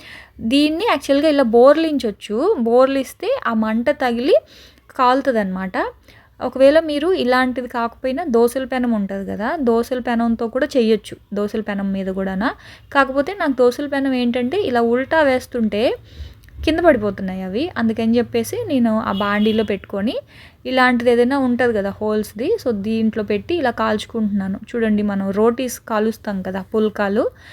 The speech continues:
so, అలా గనక స్టవ్ మీద కాలిస్తే ఏంటంటే ఆ స్మోకీ ఫ్లేవర్ అనేది పడతదన్నమాట.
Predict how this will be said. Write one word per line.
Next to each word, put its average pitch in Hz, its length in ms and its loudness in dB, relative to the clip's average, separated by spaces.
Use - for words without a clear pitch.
so, 262 60 0
అలా 254 140 6
గనక 262 300 2
స్టవ్ 254 300 0
మీద 269 140 0
కాలిస్తే 247 640 0
ఏంటంటే 226 480 0
ఆ 381 80 0
స్మోకీ 254 540 -2
ఫ్లేవర్ 233 400 0
అనేది 214 340 0
పడతదన్నమాట. 220 760 -2